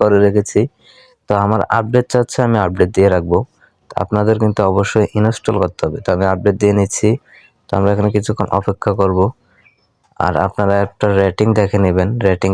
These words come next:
কিন্তু খুব ভালো দেখাচ্ছে এখানে, ফাইভ রেটিং খুব ভালোই দেখাচ্ছে। তো অবশ্যই মোবাইলে ইন্টারনেট কানেকশন থাকতে হবে। তো আমরা এখানে কিছুক্ষণ অপেক্ষা করে নিচ্ছি। আর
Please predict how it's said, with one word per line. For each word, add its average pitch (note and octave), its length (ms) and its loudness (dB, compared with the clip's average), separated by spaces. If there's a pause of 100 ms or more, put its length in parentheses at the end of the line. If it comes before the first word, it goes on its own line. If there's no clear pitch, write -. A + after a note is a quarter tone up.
কিন্তু G2+ 280 0
খুব G2 200 -2
ভালো F#2 180 0 (100)
দেখাচ্ছে F#2+ 420 -2
এখানে, F2+ 240 0 (800)
ফাইভ F#2 200 0 (140)
রেটিং F#2+ 180 0 (100)
খুব G2 100 -2 (100)
ভালোই F#2+ 320 2
দেখাচ্ছে। F2+ 360 -2 (1400)
তো G2 80 4 (560)
অবশ্যই A2+ 420 2
মোবাইলে G#2+ 260 2 (100)
ইন্টারনেট G#2+ 400 0
কানেকশন A2 340 -2 (100)
থাকতে G2+ 320 -4
হবে। G2 200 0 (680)
তো - 40 -4 (100)
আমরা G2 180 2
এখানে A2 260 0
কিছুক্ষণ A2 360 -2 (100)
অপেক্ষা G#2 340 -2
করে G#2+ 220 0
নিচ্ছি। G#2+ 300 -2 (3250)
আর G2 100 0